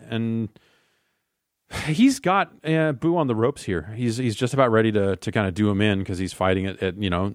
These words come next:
he's, he's Super Saiyan level three here, so he's, he's really fucking Boo up here. And just as he's ready to fucking annihilate him, of course, the thing you knew was definitely going to happen,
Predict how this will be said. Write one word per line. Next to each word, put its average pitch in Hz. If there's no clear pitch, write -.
he's, 92
he's 95
Super 113
Saiyan 107
level 92
three 113
here, 87
so 113
he's, 117
he's 127
really 104
fucking 104
Boo 107
up 113
here. 85
And 92
just 160
as 139
he's 120
ready 107
to 98
fucking 104
annihilate 95
him, 92
of 123
course, 104
the -
thing 117
you 101
knew 113
was 95
definitely 110
going 98
to 90
happen, 87